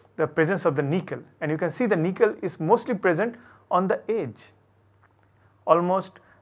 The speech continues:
very negligible amount in the middle. Then you look into the cobalt through this violet color, you can see again most of them is present over there on the edge, but in the middle also they have quite amount of presence which is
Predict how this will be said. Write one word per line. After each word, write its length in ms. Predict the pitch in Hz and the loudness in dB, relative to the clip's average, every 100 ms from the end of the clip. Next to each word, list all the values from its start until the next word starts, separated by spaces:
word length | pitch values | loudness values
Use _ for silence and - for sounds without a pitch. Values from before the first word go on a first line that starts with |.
| - | 0
very 260 | 170 254 | 2 4
negligible 540 | 196 170 165 165 165 156 | 2 0 0 0 2 2
amount 360 | 147 196 247 | 4 0 -2
in 100 | 170 | -6
the 80 | 143 | -6
middle. 340 | 131 131 113 107 _ _ _ _ _ 151 | -6 -8 -12 -18 _ _ _ _ _ -4
Then 120 | 208 | -2
you 60 | |
look 140 | 240 269 | 0 0
into 140 | 254 | 6
the 100 | 247 | 6
cobalt 540 | - 202 180 143 120 - | 6 6 6 4 0 -4
through 140 | 170 | 0
this 280 | 160 160 - _ _ - | 0 0 -4 _ _ -6
violet 440 | 131 160 165 156 - | 8 8 8 4 0
color, 320 | 135 139 - - | 0 0 0 -8
you 60 | |
can 120 | 143 165 | -6 -6
see 300 | - 180 175 - | -2 -2 -2 -2
again 320 | 160 160 180 143 | 2 4 6 4
most 220 | 170 - | 2 2
of 140 | 147 | 2
them 120 | 160 | 2
is 120 | 156 147 | -2 -4
present 500 | - 147 185 165 - - - - | 0 2 4 2 -2 -18 -20 -8
over 180 | - 151 | 0 4
there 180 | 151 165 | 6 6
on 120 | 151 | 6
the 120 | 143 - | 2 6
edge, 280 | 202 190 175 - - - | 8 8 4 -14 -20 -2
but 120 | 160 | 0
in 120 | 180 202 | 2 0
the 60 | |
middle 380 | 170 208 262 233 | 2 2 2 2
also 560 | - 180 175 165 214 240 - | 6 4 4 2 2 0 -10
they 240 | 143 180 | -2 2
have 380 | 156 120 165 180 - - _ _ _ | 2 6 6 6 -2 -20 _ _ _
quite 300 | - 233 233 - | 2 2 2 0
amount 320 | 160 180 180 | 4 4 4
of 80 | 175 - _ _ | -2 -4 _ _
presence 480 | - 151 120 185 - - | 2 2 2 -6 -8 -4
which 180 | 170 160 | -4 -2
is 140 | 190 | -10